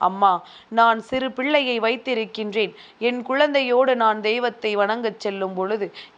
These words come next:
என் குழந்தை அங்கும் இங்கும் ஓடும், என் குழந்தையிடம் சத்தமிட வேண்டிய நிலைமை எனக்கு ஏற்படும். அப்படியானால் எனக்கு, நான் அப்பொழுது தெய்வ குத்தத்திற்கு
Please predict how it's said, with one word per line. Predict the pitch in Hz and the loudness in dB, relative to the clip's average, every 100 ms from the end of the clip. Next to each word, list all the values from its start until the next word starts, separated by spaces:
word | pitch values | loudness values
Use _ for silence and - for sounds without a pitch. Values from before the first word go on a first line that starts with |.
| 196 | -2
என் | 202 | -2
குழந்தை | 196 220 220 214 190 185 | -2 0 0 0 0 0
அங்கும் | 190 196 190 196 | 0 -2 -4 -4
இங்கும் | 233 220 196 | -4 -4 -2
ஓடும், | 214 214 - - - | 0 -2 -6 -18 -8
என் | 226 240 240 | -2 -2 -2
குழந்தையிடம் | 254 269 262 240 233 226 208 | 0 2 2 2 2 0 0
சத்தமிட | 226 220 285 262 226 | 0 0 0 0 0
வேண்டிய | 208 214 240 233 214 | 0 -2 -2 -2 -2
நிலைமை | 208 226 254 220 | 0 0 0 -2
எனக்கு | 196 190 190 190 196 | -2 -4 -6 -4 -2
ஏற்படும். | 226 226 208 - - - 190 | -2 -2 -4 -6 -14 -6 -2
அப்படியானால் | 190 208 202 196 185 220 214 180 - - 208 | 0 2 2 4 4 4 2 0 -4 -4 0
எனக்கு, | 214 220 220 202 185 _ | 2 0 -2 -6 -6 _
நான் | 190 214 214 208 | 2 4 4 2
அப்பொழுது | 208 220 220 208 196 | 0 -2 -2 -4 -2
தெய்வ | 208 269 269 | 0 2 0
குத்தத்திற்கு | 233 220 214 - 208 196 202 | -2 -4 -6 -4 -6 -2 4